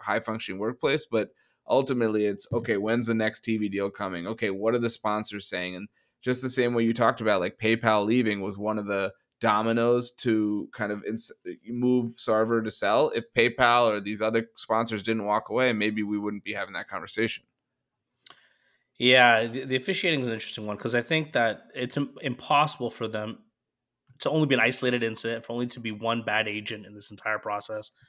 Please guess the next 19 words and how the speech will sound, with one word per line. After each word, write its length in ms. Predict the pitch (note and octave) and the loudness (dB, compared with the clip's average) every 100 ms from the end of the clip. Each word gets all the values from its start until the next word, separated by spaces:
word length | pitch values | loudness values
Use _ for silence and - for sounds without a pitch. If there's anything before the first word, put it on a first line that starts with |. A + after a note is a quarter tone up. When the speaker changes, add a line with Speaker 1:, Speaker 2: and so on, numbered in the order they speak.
| _ _ - - _ | _ _ -20 -20 _
Speaker 2:
And 120 | D3 | 2
I 60 | F#3 | 4
think 180 | G3+ B3+ | 4 2
it's 120 | F3+ | 2
one 120 | F3+ | 2
of 80 | F3+ | 2
those 140 | E3+ | 0
things 240 | D#3 D#3 C3+ | 0 -2 2
where, 320 | C3 B2 A#2 | 2 2 0
uh, 40 | - _ _ | -10 _ _
you 100 | B2+ | -6
know, 300 | A#2+ - - - _ _ - _ | -6 -8 -14 -20 _ _ -20 _
the 120 | C3+ | -12
couple 280 | - F3 E3+ | -2 0 0
of 80 | D3+ | -2
people 240 | E3 D3+ | -4 -4
who 100 | D3 | -2
get 160 | C3 B2 | 2 0
involved, 540 | A2 C#3 F#3+ D3+ D3 | 0 0 2 2 -2